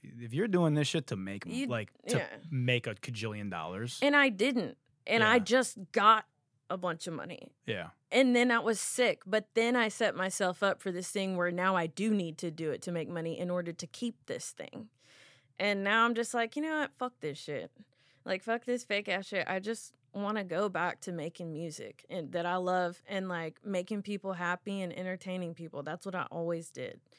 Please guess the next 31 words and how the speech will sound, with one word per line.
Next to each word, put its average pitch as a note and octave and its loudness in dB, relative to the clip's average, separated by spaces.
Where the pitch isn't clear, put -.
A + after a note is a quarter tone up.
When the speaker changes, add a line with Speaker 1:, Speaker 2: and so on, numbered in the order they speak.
Speaker 1:
I, D#3 0
Speaker 2:
So. - -8
Speaker 1:
I C#3+ 2
alwa-, B2 0
and A#2+ -2
this C3+ 0
is F#2+ -6
terrible G#2+ 0
financial E2 -10
advice, - -16
Speaker 2:
<laughs> - 2
Speaker 1:
but D3 4
I D#3+ 10
always F3+ 8
tell C#3 4
people, F2+ -10
when A2+ -6
you C3 2
get F#3 0
your A3 -2
first B2+ -2
big A2+ -4
check, G#2+ -8
spend - -12
it. - -20
Speaker 2:
Mm-hmm. G3+ -4
Speaker 1:
Because, B2+ 0
first E3 4
of B2 -2
all, G2 -4
you, D3 0